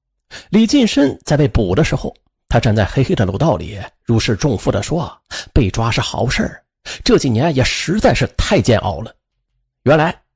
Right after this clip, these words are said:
韩英用手机登录Q Q，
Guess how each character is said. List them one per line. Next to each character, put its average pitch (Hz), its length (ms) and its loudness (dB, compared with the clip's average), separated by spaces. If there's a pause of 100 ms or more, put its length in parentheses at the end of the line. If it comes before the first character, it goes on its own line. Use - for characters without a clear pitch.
(460)
韩 247 260 0
英 254 160 4
用 254 220 4
手 101 260 0
机 226 140 0
登 226 200 4
录 180 120 2
Q 226 140 0
Q， 233 220 2